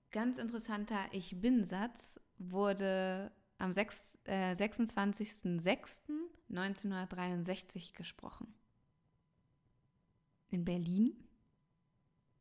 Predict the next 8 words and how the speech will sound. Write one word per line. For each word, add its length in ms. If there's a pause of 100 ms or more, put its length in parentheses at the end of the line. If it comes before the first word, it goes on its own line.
(300)
Na, 380
weißt 300
du, 200 (120)
von 180
welchem 260
Satz 240
ich 140
spreche? 460